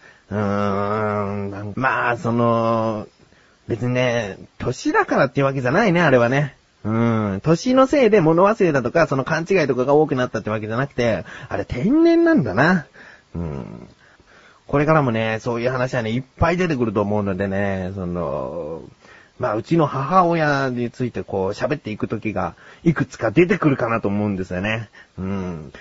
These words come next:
それでね、このなだらか向上心もね、結構うちの母親を知ってる人が聞いているっていうのもあるんで、うちの母親の知り合いもこう、電話とかかかってきた時に、「こんなことあったんでしょ？」なんつって、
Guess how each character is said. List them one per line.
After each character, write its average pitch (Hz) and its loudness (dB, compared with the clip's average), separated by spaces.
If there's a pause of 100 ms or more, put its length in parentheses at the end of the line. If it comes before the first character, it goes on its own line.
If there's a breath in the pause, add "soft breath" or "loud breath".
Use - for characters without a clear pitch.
(100)
そ 127 -2
れ 123 2
で 120 0
ね、 120 0
こ - 0
の 120 2
な 113 0
だ 160 0
ら 196 4
か 190 2
向 180 6
上 175 4
心 143 -2
も 107 -2
ね、 110 -2
結 160 -2
構 117 2
う 117 -2
ち 180 0
の 208 4
母 196 2
親 226 2
を 220 2
知 - -12
っ - -20
て 262 2
る 254 2
人 262 2
が 165 0
聞 - 0
い 160 0
て 175 2
い 170 6
る 180 4
っ 180 4
て 139 0
い - -
う - 4
の 104 0
も 101 -2
あ 110 0
る 113 -2
ん 95 -6
で、 92 -4 (260 loud breath)
う - -20
ち 147 -2
の 151 2
母 143 2
親 139 4
の 139 0
知 139 2
り 143 6
合 135 6
い 131 2
も 135 2
こ 127 4
う、 - -16
電 165 6
話 170 6
と - 2
か 92 -2
か - -8
か 165 0
っ 170 0
て - -6
き - -14
た 101 -2
時 87 -6
に、 95 -2 (220 loud breath)
「こ - -2
ん 160 4
な 233 4
こ 349 4
と 240 0
あ 175 2
っ - -10
た 156 -2
ん 131 -2
で 113 -4
し 120 -4
ょ？」 127 4
な 104 -2
ん 92 -6
つ - -20
っ - -20
て、 101 2